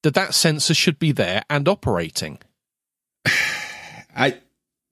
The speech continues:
Speaker 2: no, because if the patch made her forget about that, like, like what you said, when, if you lose your hand, but if your brain suddenly doesn't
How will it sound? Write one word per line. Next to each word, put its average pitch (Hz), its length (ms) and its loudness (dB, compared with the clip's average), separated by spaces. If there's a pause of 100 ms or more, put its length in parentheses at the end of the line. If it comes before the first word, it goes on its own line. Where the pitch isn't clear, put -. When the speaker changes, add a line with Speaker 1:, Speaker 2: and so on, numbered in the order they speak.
(960)
Speaker 2:
no, 143 520 4 (340)
because 117 720 4 (180)
if 131 200 4
the 123 100 6
patch 123 600 0 (880)
made 120 260 6
her 117 160 4
forget 120 800 0 (640)
about 92 360 0
that, 92 260 0 (140)
like, 127 240 2
like 131 240 0
what 117 240 2
you 113 60 -4
said, 110 240 2
when, 113 160 2
if 117 200 0
you 123 180 4 (260)
lose 127 220 4
your 117 100 4
hand, 123 220 2
but 110 200 0
if 143 240 2
your 139 180 4 (320)
brain 131 680 4
suddenly 127 500 2
doesn't 120 480 2